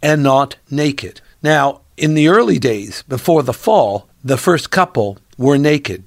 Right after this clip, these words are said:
but they were pure, they were sinless, before they actually rebelled against God's command. Here in chapter five of Second Corinthians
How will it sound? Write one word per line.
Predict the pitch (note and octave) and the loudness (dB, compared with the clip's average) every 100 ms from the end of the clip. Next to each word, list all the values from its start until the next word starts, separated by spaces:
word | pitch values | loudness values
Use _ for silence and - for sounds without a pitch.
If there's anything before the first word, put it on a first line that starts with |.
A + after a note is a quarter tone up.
| - | -4
but | C#3+ | -2
they | D#3 C#3+ | 2 2
were | D3 | 2
pure, | D3+ - C#3 D3 D#3 | -2 0 2 4 2
they | D3 | 0
were | D3 D3 | -4 -6
sinless, | - C3+ A2+ B2 - - - _ - | -4 -2 -2 -4 -8 -12 -16 _ -4
before | C3+ - F3 E3+ D#3 | -4 0 2 2 2
they | C#3+ C3+ | 0 2
actually | C3 - C3+ A#2+ A#2 - _ - | 0 -4 -4 -4 -6 -10 _ -2
rebelled | D3 C3 B2 A#2+ | 0 0 -2 -2
against | A#2+ A2+ G#2+ | -6 -6 -8
God's | - G#2+ G2+ | -6 -6 -6
command. | - C3+ B2+ A#2+ F2+ - _ - | -6 -2 0 -2 -4 -14 _ -2
Here | F#3 A3 A3+ A3+ - | 2 4 2 0 -4
in | D3 C#3+ C#3+ C#3 _ _ _ - | -2 0 -2 -6 _ _ _ -10
chapter | - D#3 D3 - C3+ B2 - _ _ _ _ | -2 0 0 -4 -4 -4 -10 _ _ _ _
five | - C3+ C#3 C3+ | 0 2 2 0
of | A#2+ | -4
Second | - D#3+ - C#3 | -4 -6 -2 -4
Corinthians | A#2+ C#3 B2+ A#2 B2 D3+ | -2 -2 -2 -6 -6 -8